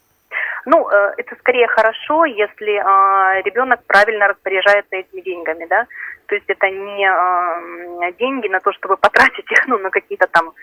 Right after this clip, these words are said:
а, игры там или, да, то, чем сейчас наши дети, э, занимаются летом в такой длительный период, да.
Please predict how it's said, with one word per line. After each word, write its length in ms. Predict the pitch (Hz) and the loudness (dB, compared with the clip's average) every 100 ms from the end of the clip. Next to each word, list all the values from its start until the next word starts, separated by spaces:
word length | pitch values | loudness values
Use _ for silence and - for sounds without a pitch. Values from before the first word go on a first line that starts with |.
| - _ | -20 _
а, 200 | 170 160 | 2 2
игры 340 | 160 226 190 180 | -2 -6 -6 0
там 180 | 170 170 | 0 -2
или, 120 | 170 | 0
да, 160 | 170 175 - | 4 4 2
то, 120 | 185 | -4
чем 220 | - 175 - | -6 -14 -14
сейчас 280 | - 165 - | -4 -4 -4
наши 240 | 170 - | -10 -10
дети, 260 | 175 180 160 | -8 -6 -4
э, 300 | 156 - - - - - | -4 -4 -6 -10 -20 -14
занимаются 600 | 180 190 190 160 160 - | -10 -4 2 2 0 -4
летом 280 | 175 190 160 | -4 -2 -4
в 20 | - | -6
такой 240 | 175 180 | -10 -10
длительный 380 | 175 - 170 165 | -12 -14 -12 -10
период, 400 | - 175 170 165 | -10 -10 -10 -6
да. 160 | 185 | -4